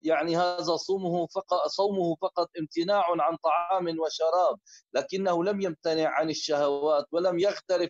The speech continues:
من معين الخيرات التي أكرم الله بها عب-، عباده المسلمين في رمضان.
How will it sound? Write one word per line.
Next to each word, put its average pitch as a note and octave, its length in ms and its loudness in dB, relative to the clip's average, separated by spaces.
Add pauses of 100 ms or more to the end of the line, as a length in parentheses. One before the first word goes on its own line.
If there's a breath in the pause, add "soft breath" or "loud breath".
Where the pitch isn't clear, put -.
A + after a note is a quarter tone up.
من D#3+ 140 -4
معين D#3+ 340 0
الخيرات D3+ 680 2 (420 soft breath)
التي D#3 720 0
أكرم D#3 300 0
الله D3+ 340 2
بها C#3+ 400 2
عب-، C#3+ 180 -4 (180)
عباده D3 440 2
المسلمين C#3+ 760 -2 (240)
في C#3+ 80 -2
رمضان. B2+ 500 2